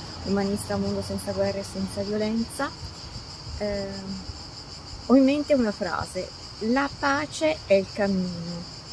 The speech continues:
e proprio con i cammini, con i progetti di pace che, eh,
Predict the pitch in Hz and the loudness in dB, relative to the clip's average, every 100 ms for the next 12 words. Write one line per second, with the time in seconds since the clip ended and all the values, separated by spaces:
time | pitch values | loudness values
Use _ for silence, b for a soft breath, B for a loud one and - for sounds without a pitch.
0 | - - 254 294 277 240 226 214 220 208 | -4 4 6 8 6 4 -2 -2 0 2
1 | 220 208 202 196 220 - 220 226 233 214 | 2 2 0 -4 -4 0 4 6 6 6
2 | 190 180 190 190 - 202 214 214 - 202 | 0 -4 -6 -6 -4 -2 -2 -4 -6 -6
3 | 254 - - 175 226 208 214 - - - | -4 -4 -6 -4 0 0 -2 -12 -14 -14
4 | - - - - 277 254 277 294 - - | -14 -14 -14 4 10 12 12 8 2 -4
5 | 196 196 196 - | -2 0 2 4